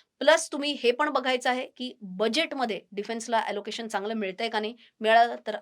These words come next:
again चांगली गोष्ट आहे. So all in all आजच्या व्हिडिओचं जे ध्येय होतं माझं की डिफेन्स या क्षेत्रातली एखादी कंपनी तुम्ही कसा अभ्यास करायचा, कसा मॅनेजमेंट आउटलुकचा तुम्ही, अ, एक अभ्यास करायचा, पुढे रेव्हेन्यू ग्रोथ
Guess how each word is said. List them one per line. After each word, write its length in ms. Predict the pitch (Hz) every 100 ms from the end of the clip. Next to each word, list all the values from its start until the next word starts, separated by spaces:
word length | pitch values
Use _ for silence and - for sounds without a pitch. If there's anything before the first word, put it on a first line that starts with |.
| 190
again 240 | 196 220 226
चांगली 220 | - 180 202
गोष्ट 260 | 196 -
आहे. 80 | 196 - - - 254
So 300 | 247 247 302
all 140 | 339
in 120 | 294
all 140 | 285 294 _ _ _
आजच्या 280 | 220 220 262
व्हिडिओचं 460 | 233 226 247 247 240 208
जे 120 | 214
ध्येय 420 | 196 196 254 285
होतं 300 | 254 202 180
माझं 200 | 175 170 - _ _ _ -
की 340 | 247 247 - _ -
डिफेन्स 580 | 185 240 330 294 240 247
या 80 |
क्षेत्रातली 500 | 240 240 226 233 240
एखादी 240 | 226 233 240
कंपनी 360 | 233 220 240
तुम्ही 240 | 262 269 294 _ _
कसा 240 | 285 269 320
अभ्यास 320 | 294 254 -
करायचा, 380 | 202 170 - - _ - - _
कसा 220 | 269 330
मॅनेजमेंट 460 | 302 247 254 277 254
आउटलुकचा 520 | 220 254 311 - 294
तुम्ही, 280 | 285 262 254 202 -
अ, 260 | 214 196 180 -
एक 140 | 220
अभ्यास 300 | 208 226 240
करायचा, 380 | 226 196 180 170 - - _
पुढे 260 | 269 254 320
रेव्हेन्यू 420 | 240 269 285 302
ग्रोथ 380 | 226 247 277